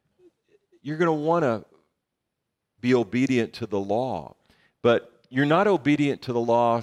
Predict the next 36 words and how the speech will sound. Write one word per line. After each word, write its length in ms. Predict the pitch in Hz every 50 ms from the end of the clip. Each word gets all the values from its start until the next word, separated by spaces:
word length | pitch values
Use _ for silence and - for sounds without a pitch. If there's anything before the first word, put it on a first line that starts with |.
| - -
to 120 | - 117
gain 280 | 107 98 113 113 113 110
acceptance 600 | 98 95 - - 123 113 - - 107 92 90 - -
to 120 | - 95
God. 400 | - 95 92 90 82 76 71 - _ _ _ _ _ _ _ _ _ _ _
Your 160 | - 123 160
acceptance 560 | 170 - - - 147 143 - 147 135 113 - -
to 100 | - 104
God 420 | 92 110 113 123 123 113 101 -
took 220 | - 135 - -
place 340 | - - 113 104 98 92 -
on 140 | - 92 90
the 80 | 85 -
cross 480 | - - 107 101 95 87 82 - -
when 140 | - 87 85
Jesus 400 | - 92 92 87 - 92 85 -
died 360 | - 98 90 85 78 76 73 - _ _ _ _ _ -
on 100 | 82 85
the 60 | 87
cross, 400 | - - 101 98 95 90 87 - -
and 160 | 98 92 90 90
you 180 | 95 117 131
received 480 | 135 135 120 107 - - 117 110 98 -
Jesus 440 | - 101 98 95 - 101 92 - 95
as 140 | 90 -
your 100 | - 90
Lord 180 | 85 90 90 82
and 100 | 82 82
Savior. 380 | - - 101 98 - 78 78 - _ _ _ - _ _ _ -
Now, 140 | 113 117
the 100 | 110 113
second 500 | 110 - - - 170 196 - - 180 135
key 420 | - - - 139 123 107 95 92 101
of 120 | 101 98 - -
insight 540 | 113 117 131 - - - 107 92 85 82 - _ _ _ _ _ _ _ _ _ _ -
i-, 240 | 104 101 98 98